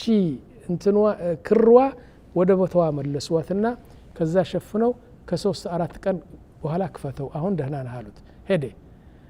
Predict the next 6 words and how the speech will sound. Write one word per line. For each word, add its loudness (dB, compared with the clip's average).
ከሶስት 2
አራት 6
ቀን 0
ሲከፍተው 2
every 4
object፣ 0